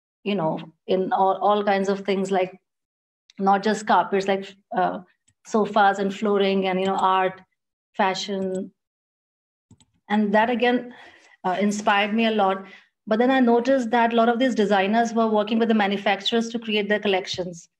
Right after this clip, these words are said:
uh, you know, and, and create their brands. But I noticed that most of them didn't have the opportunity to work directly with the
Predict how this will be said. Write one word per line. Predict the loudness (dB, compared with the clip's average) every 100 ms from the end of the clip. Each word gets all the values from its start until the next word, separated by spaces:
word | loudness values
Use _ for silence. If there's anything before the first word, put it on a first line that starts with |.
| _ _ _ _ _ _ -6
uh, | -2 0 -2 -6 -6
you | 0
know, | 0
and, | 0 -2 -2
and | -4 -2
create | 0 0 2
their | 0
brands. | 2 0 -2 -10 -20 _ _ _ _ _ _ _
But | -8 -2 -2
I | 0 2
noticed | 2 2 2 2
that | 4
most | 4 4 2 0
of | 2
them | 2
didn't | 4 4
have | 2 2
the | 2
opportunity | 2 0 0 0 0
to | 0 0
work | 2 2
directly | 2 -2 -2 -2
with | -4 -4
the | -2 0 0 -2